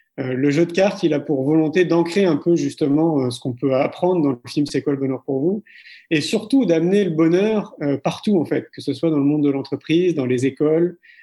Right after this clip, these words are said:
euh, au sein de la famille, avec des inconnus. Donc, euh, ouais, ça a été, ça a été long à créer, ça a été une magnifique expérience, parce qu'on n'avait jamais créé un jeu de cartes. Donc, il y a cent soixante-huit cartes avec un dé,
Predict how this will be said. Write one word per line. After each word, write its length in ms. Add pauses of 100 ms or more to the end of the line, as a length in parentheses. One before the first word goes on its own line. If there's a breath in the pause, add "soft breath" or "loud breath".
(240 soft breath)
euh, 140
au 120
sein 160
de 60
la 80
famille, 460
avec 220
des 140
inconnus. 540 (500 loud breath)
Donc, 260
euh, 40
ouais, 140
ça 120
a 20
été, 240
ça 120
a 20
été 180
long 300
à 240
créer, 240
ça 100
a 40
été 120
une 120
magnifique 420
expérience, 440
parce 60
qu'on 120
n'avait 220
jamais 280
créé 220
un 100
jeu 120
de 60
cartes. 380 (500 loud breath)
Donc, 180
il 40
y 20
a 60
cent 240
soixante-huit 580
cartes 300
avec 220
un 120
dé, 300